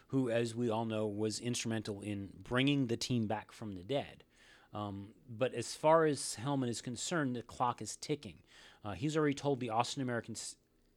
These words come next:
Austin American Statesman that, uh, if we get to late January or February, it may be too late, and my partners and I would probably lose interest.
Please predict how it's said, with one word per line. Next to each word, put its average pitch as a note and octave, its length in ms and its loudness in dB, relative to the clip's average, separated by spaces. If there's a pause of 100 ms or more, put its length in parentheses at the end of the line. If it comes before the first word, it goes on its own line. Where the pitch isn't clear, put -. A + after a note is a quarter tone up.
(120)
Austin E3 460 2
American A#2+ 440 -2
Statesman G#2+ 640 -4 (440)
that, A2+ 380 -2
uh, A2 200 2
if A2+ 220 -6
we B2+ 80 0
get C3 280 0
to E3 100 -6
late C#3 240 0
January A2+ 560 -2
or G2 40 -4
February, B2 520 -2
it A2+ 80 -8
may A2+ 160 -4
be G#2 120 -6
too F3 300 -4
late, C#3 320 -2
and A2+ 100 -6
my G#2 140 -6
partners C#3+ 520 -6
and A#2 120 -8
I A2 140 -4
would G2+ 180 -6
probably A#2+ 560 2
lose G#2+ 300 0
interest. - 540 -8